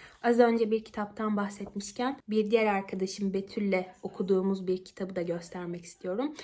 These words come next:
Ee, Ziya Dünyayı Siliyor. Burada da aslında çok okumadım ne yazık ki.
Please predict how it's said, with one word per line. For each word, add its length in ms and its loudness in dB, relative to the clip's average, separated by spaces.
Ee, 160 2
Ziya 320 2
Dünyayı 580 2
Siliyor. 560 -4
Burada 380 0
da 280 -2
aslında 300 -4
çok 260 -10
okumadım 680 -4
ne 60 -4
yazık 400 -8
ki. 280 -10